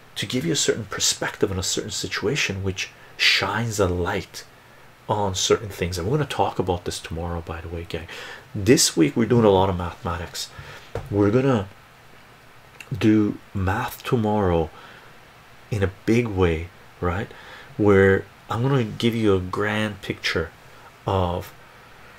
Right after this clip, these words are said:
how global economics works really relate, in relation to geopolitics.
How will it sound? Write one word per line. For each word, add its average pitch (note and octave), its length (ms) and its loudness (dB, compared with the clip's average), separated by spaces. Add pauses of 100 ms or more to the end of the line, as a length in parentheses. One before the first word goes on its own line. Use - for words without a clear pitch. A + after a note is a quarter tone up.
(1300)
how G#2 520 -2 (240)
global G#2+ 480 2
economics F#2+ 720 -2
works F2 760 -2 (140)
really F2+ 520 0
relate, F#2 480 2 (100)
in F#2+ 160 -4
relation F#2+ 500 -2
to - 240 -6
geopolitics. F2 1160 -4